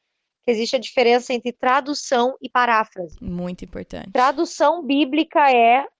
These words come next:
Speaker 1: aquelas que são fiéis ao texto original.
Speaker 2: Uhum.
Speaker 1: Então, são as Bíblias Almeida, Atualizada, N V I, coisa assim. E existem as paráfrases, que são interpretações.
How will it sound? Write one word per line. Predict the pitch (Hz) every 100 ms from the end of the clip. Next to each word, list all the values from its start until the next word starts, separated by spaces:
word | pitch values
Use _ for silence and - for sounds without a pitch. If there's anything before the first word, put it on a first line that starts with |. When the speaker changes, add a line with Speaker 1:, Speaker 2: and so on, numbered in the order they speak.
| -
Speaker 1:
aquelas | 247 262 254 262
que | -
são | 269 254
fiéis | - 240 240
ao | 262 254
texto | 247 247 269
original. | 247 226 277 240 208 196
Speaker 2:
Uhum. | 185 180 180 180
Speaker 1:
Então, | 269 277 381
são | 415 381 320
as | 311 240
Bíblias | 247 254 208 208
Almeida, | 233 269 277 247 254 254 233 196 208 196 180 _ _ _ _
Atualizada, | - 240 240 240 233 226 220 226 220 220
N | 226 254 269
V | 226 254
I, | 247 240 254 240 214
coisa | - 220 233
assim. | 247 294 269 370 - _ _ -
E | 285
existem | 311 247 294 330
as | 302 302
paráfrases, | - 277 262 269 302 294 247 220 -
que | 262
são | 240 269 269
interpretações. | 277 277 285 285 269 277 262 269 240 233 -